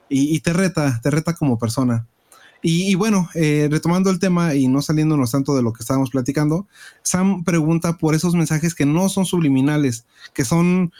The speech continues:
completamente explícitos a personas de cierto sector,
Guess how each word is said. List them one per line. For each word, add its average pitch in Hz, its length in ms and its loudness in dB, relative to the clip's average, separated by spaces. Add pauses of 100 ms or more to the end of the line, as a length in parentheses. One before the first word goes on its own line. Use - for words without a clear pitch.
completamente 170 720 0
explícitos 175 720 -4 (100)
a 123 220 -2
personas 151 580 -2 (220)
de 135 180 -2
cierto 139 300 -4
sector, 131 380 -4